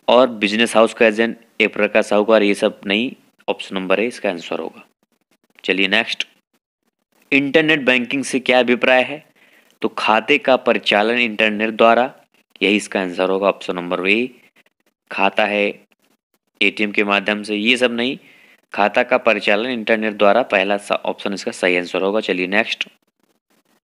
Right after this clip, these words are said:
एक बार किया गया नामांकन रद्द नहीं किया जा सकता, तो बिल्कुल किया जा सकता है, रद्द किया जा सकता है, इसका सही आंसर यही होगा, रद्द किया जा सकता है,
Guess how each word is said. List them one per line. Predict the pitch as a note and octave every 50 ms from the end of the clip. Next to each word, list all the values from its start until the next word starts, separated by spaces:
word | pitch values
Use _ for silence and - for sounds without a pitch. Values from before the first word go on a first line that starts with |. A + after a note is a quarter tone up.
| _ _ _
एक | C3 C3+ D3+ D#3+ D3+ D3+
बार | B2+ B2 B2 B2 C3+ D3+ - - - _ _ _ _ _ _ _ _ _ _
किया | - B2 B2+ C3 C3
गया | B2 B2 B2+ B2+
नामांकन | B2 A#2 G#2+ G2+ G2+ G2 G2 F#2+ - A#2+ B2+ C#3+ - _ _ _ _ _ _ _ _ _ _ _ _ _ _ G#2+
रद्द | A2 B2 A#2 A2+ A#2
नहीं | A2 G#2 F#2+ G#2+ A2+
किया | A2+ - A#2+ A#2
जा | A#2 A#2+
सकता, | A2 A#2 A2+ - - B2+ - - _ _ _ _ _ _ _ _ _ _ _ _ _ _ _ _ _ _
तो | - A#2+ B2 B2+ - -
बिल्कुल | A2+ A2 G#2+ G2+ G2 - C3 A#2+
किया | - - C3 B2
जा | B2 B2 A#2
सकता | A#2 A2+ - _ A#2
है, | A#2 A2+ A#2 - _ _ _ _ _ _ _ _ _ _ _ _ _ _ _ _ _ _ _ -
रद्द | G#2 A#2+ B2+ B2+ B2
किया | A#2+ - - A2 B2
जा | B2 C3+
सकता | B2 B2 B2 A#2+ - C3
है, |
इसका | A#2+ G#2+ - -
सही | A#2+ - - G#2+ A2
आंसर | G#2+ G2+ - - _ _ _ _ - G#2+ G2 G#2+ A2+
यही | G#2 F#2+ G2 G#2
होगा, | G#2+ G#2+ G#2+ G#2
रद्द | G2 G#2+ B2 C#3+ D3+ F#3
किया | - - A2+ G#2 G2+ F#2+
जा | F#2+ F2
सकता | - F2+ F2 - - -
है, | E2+ F#2 -